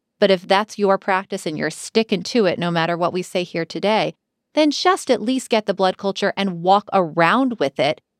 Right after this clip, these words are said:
till you get the rest of your labs. Because sticking somebody twice, I, I don't know. I mean, toddlers are a hard stick. They often need three or four pokes to get blood.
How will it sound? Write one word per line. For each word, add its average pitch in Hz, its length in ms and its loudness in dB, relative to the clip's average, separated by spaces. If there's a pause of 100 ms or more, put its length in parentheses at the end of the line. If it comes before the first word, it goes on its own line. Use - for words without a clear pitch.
till 254 160 4
you 226 160 2
get 196 220 2
the 208 80 0
rest 202 260 0
of 208 100 -4
your 214 120 0
labs. 226 440 -2 (280)
Because 262 260 0
sticking 330 400 -2
somebody 190 380 -2
twice, 185 560 -2
I, 190 160 2 (100)
I 190 140 2
don't 185 160 -2
know. 147 100 0
I 143 80 -2
mean, 185 140 -4
toddlers 226 460 0
are 151 100 0
a 139 40 -4
hard 190 300 -4
stick. - 360 -4 (280)
They 196 140 4
often 190 340 0
need 160 200 -6
three 170 160 -2
or 156 80 0
four 156 200 -2
pokes 170 320 -4
to - 80 -10
get 165 220 -2
blood. 175 300 2